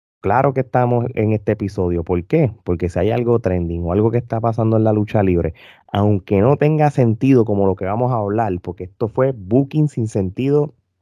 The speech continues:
certificado, como dice Omar,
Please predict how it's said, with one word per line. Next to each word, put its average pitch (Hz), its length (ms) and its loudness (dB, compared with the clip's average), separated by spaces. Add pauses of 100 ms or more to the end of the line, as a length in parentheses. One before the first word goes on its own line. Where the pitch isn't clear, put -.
(680)
certificado, 107 920 0
como 92 220 -2
dice 101 220 -4
Omar, 127 360 -2